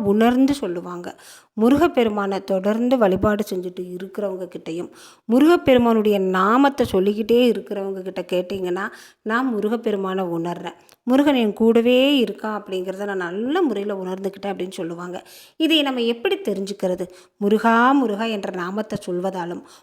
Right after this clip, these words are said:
ஓம் த்ரீம் சரவணபவ என்ற மந்திரத்தை சொல்வதாலும், எப்பவுமே நான் முருகனை வழிபாடு செஞ்சுட்டே இருக்கிறேன், ஆனா முருகன் என் கூட தான் இருக்காரு அப்படிங்கிறத நம்ம எப்படி உணர்றது அப்படின்னு கேட்டிங்கன்னா,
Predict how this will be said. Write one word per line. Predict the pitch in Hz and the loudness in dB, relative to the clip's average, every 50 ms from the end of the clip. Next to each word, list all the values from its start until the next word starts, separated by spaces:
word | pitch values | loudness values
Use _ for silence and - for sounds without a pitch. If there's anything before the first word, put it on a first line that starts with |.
| _ _ | _ _
ஓம் | - 226 247 254 262 285 294 285 285 - | 2 4 4 6 4 4 2 0 -2 -2
த்ரீம் | 240 247 247 247 254 247 - | 0 0 0 0 0 -2 0
சரவணபவ | - 226 202 208 214 226 226 220 220 220 220 226 226 214 | 0 0 2 2 0 0 0 0 0 0 2 2 2 0
என்ற | 196 190 202 190 185 185 | 0 -2 -4 -4 -4 -4
மந்திரத்தை | 185 190 208 233 254 285 285 285 269 277 226 | -2 0 0 2 4 4 4 2 2 0 -4
சொல்வதாலும், | - - 196 185 180 190 185 180 175 180 190 185 - - - - - _ _ _ - 226 226 233 | -6 -4 -4 -4 -2 -2 -2 -2 0 -2 -2 -4 -8 -14 -20 -20 -20 _ _ _ -2 2 2 2
எப்பவுமே | 226 - 311 302 285 285 285 285 | 2 2 2 4 4 4 4 4
நான் | 294 269 240 226 | 4 2 2 2
முருகனை | 220 220 240 254 262 247 | 2 4 4 4 2 2
வழிபாடு | 220 208 208 208 214 240 247 240 247 | 2 0 0 2 2 2 2 2 0
செஞ்சுட்டே | 240 240 226 214 226 220 - 247 247 262 247 220 | 0 -2 -2 -2 0 2 4 4 4 4 2 0
இருக்கிறேன், | 196 208 202 - 208 196 196 196 196 - - _ - | 0 -2 -4 -4 -4 -4 -4 -6 -10 -14 -20 _ -4
ஆனா | 220 214 220 240 240 233 | -2 0 0 0 0 0
முருகன் | 233 262 302 294 339 311 262 | 0 0 2 2 2 0 0
என் | 226 - - | -2 -2 -2
கூட | 240 254 247 | 0 2 2
தான் | 247 262 277 277 254 214 | 2 2 2 2 2 0
இருக்காரு | 214 226 226 - 240 233 226 226 247 247 226 | -2 -2 -2 -4 -2 -2 0 0 0 0 0
அப்படிங்கிறத | - 202 202 202 196 196 190 196 220 | -2 -2 -2 0 0 0 -2 -2 -2
நம்ம | 220 208 196 185 185 190 | -2 -2 0 0 0 0
எப்படி | 190 - 247 254 233 202 190 | 0 -2 -2 -2 0 -2 -2
உணர்றது | 190 196 202 202 202 190 190 196 208 | -2 -2 -2 -2 -4 -4 -4 -6 -4
அப்படின்னு | 185 185 180 190 185 - | -4 -2 -2 -2 -2 -2
கேட்டிங்கன்னா, | 190 185 185 185 185 202 226 240 | -2 -2 0 0 0 2 2 2